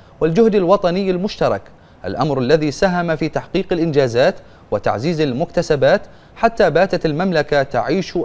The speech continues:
أزهى أيامها في مسيرة التنمية المستدامة في مختلف المجالات، وأضحت مقصدا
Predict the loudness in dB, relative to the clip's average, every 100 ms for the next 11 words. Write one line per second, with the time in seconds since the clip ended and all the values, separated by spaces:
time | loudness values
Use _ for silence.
0 | -2 -4 -2 0 2 2 0 0 0 0
1 | 0 -4 -20 -16 -4 -2 -2 -2 0 0
2 | -2 0 2 2 0 -2 -2 -4 -2 -2
3 | 2 2 0 -2 -8 -20 -4 -2 -2 2
4 | 2 4 -2 0 0 2 0 -2 -20 -20
5 | -8 2 2 2 -2 -2 -4 -20 -16 -4
6 | -4 0 0 2 2 -2